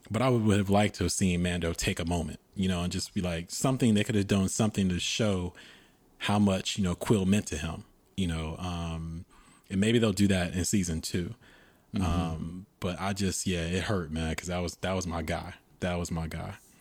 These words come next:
Speaker 1: All right, so let's get into, uh, to season two. So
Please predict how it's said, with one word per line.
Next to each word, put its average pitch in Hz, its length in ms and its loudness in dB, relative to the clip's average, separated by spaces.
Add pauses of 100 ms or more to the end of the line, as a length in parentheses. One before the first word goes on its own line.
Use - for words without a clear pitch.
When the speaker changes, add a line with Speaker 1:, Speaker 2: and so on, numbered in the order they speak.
(1000)
Speaker 1:
All 131 120 6
right, 110 160 2
so - 120 6
let's 127 200 8
get 131 140 6
into, 120 400 4
uh, 101 180 4
to - 120 -4
season 107 380 2
two. 104 260 0 (140)
So 90 680 0